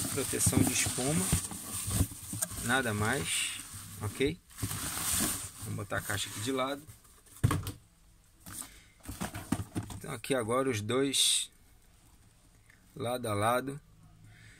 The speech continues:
Isso aqui eu comprei, né? Vou dar de presente pros meus filhos. Vai ter briga quem vai ficar com qual, mas vamos ver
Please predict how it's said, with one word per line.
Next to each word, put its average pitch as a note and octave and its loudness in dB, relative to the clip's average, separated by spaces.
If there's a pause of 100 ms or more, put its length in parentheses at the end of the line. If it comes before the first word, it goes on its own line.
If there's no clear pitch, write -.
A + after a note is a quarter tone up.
(560)
Isso B2 -2
aqui A#2 -2
eu C3 4
comprei, D3+ -2
né? D#3 2
Vou B2+ 0
dar C3 0
de B2 -4
presente A#2+ 0
pros A2+ -2
meus B2 2
filhos. D3 4
Vai C3 4
ter C3 2
briga A#2+ 2
quem B2+ -2
vai B2 4
ficar B2 2
com A#2+ -4
qual, D3 6
mas D#3 2
vamos D#3 0
ver A2 0